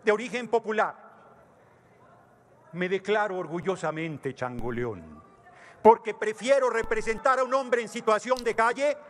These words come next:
que representar a esa pandilla de saqueadores y traidores al pueblo, que son la oposición. Son unos hipócritas.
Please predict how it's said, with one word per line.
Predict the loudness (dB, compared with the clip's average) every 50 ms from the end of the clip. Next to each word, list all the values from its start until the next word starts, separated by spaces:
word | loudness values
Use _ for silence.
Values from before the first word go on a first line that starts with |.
| -20 -20 -20 -20 -18 -18 -18 -12 2
que | 2 4
representar | 4 6 4 2 2 0 0 -2 0 2 4 4 6 4
a |
esa | 4 2 2 2
pandilla | 2 2 2 0 2 2 2 2
de | 2 2
saqueadores | 2 2 2 4 2 4 4 4 2 2 0 -4
y | -4
traidores | 0 0 0 4 4 4 2 2 0
al | -2 0 2
pueblo, | 2 0 0 0 -2 -4 -2 -2 -4 -4 -4 -2 2
que | 4 4
son | 6 6 4 4
la | 4 2
oposición. | 2 2 2 0 0 -2 -6 -4 0 0 2 2 0 -2 -4 -6 -6 -4 -2 -2 -2 -2 -4 -8 -10 -10 -8 -6 -6 -4 -4 -6 -6 -8 -8
Son | -4 2 4 4 4 4 2 0 -4
unos | -4 -2 0 0 -2 -2 -4
hipócritas. | -8 -2 6 6 6 6 6 2 -8 -8 -2 2 2 2 4 2 0 -2 -2 -4 -6 -10 -14